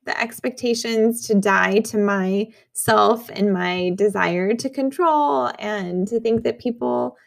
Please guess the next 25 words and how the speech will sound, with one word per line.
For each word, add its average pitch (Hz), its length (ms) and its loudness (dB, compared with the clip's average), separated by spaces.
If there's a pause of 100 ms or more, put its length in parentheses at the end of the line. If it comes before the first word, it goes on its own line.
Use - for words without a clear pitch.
(160)
in 247 140 2
my 262 140 0
life 262 400 0
should 311 220 2
know 320 680 4 (380)
this 269 240 2
about 254 340 2
me 226 440 4
or 190 340 0
my 196 160 0
preferences 226 1000 0
or 185 680 -2 (680)
how 262 180 -2
I 269 160 0
would 302 160 -2
like 359 240 -2
things - 320 -4
to - 80 -18
be - 100 -2
done, 196 320 -2
to 226 140 -8
just 262 240 -2
surrender 226 560 2
those 269 240 0
things 285 420 -2